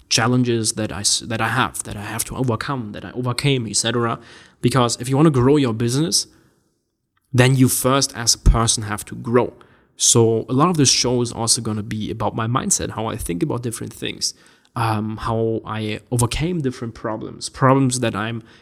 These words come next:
facing right now. Maybe even you guys can help me with that, right? So I'll just share everything with you guys. And I'm super excited for that because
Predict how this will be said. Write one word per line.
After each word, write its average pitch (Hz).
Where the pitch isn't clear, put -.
facing 139
right 107
now. 143
Maybe 123
even 135
you 180
guys -
can 120
help 110
me 113
with 101
that, -
right? 120
So 123
I'll 156
just 160
share 127
everything 120
with 101
you 104
guys. -
And 110
I'm 107
super -
excited 131
for 110
that 113
because 113